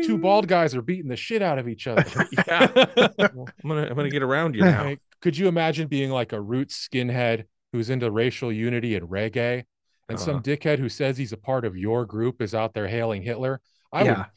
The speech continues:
Speaker 1: I would probably be violent on sight too if there, some dude was out there, like,
Speaker 2: Yeah.
Speaker 3: Yeah.
Speaker 1: being like, "I'm a skinhead. Hitler's great."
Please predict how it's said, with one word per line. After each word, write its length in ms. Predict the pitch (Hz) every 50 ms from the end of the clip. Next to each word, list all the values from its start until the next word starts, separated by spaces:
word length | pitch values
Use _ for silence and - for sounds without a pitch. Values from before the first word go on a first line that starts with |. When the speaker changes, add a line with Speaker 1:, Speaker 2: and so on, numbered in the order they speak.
| - -
Speaker 1:
I 120 | 156 160
would 140 | 160 165 160
probably 220 | - 165 160 143 135
be 120 | 131 127
violent 360 | 104 120 120 120 120 120 117 113
on 120 | 107 110
sight 260 | - - 113 107 107
too 180 | - - 143 123
if 140 | 110 - -
there, 160 | 127 120 117
some 220 | - - 127 120
dude 160 | 117 127 123
was 160 | 117 117 104 120
out 180 | 117 120 -
there, 160 | - 120 120
like, 240 | 120 117 110 107 101 -
Speaker 2:
Yeah. 220 | 127 135 139 139 131
Speaker 3:
Yeah. 40 | 113 - _ _ _ _ _ _ _ _
Speaker 1:
being 240 | - 131 127 123 120
like, 260 | 120 120 113 113 - - _ _ _
"I'm 200 | - 175 226 254 233
a 20 |
skinhead. 640 | - - - 214 220 214 185 165 123 101 95 92 - _ _ _ _ -
Hitler's 380 | 165 202 196 196 190 185 165
great." 420 | 131 - 147 147 151 156 165 -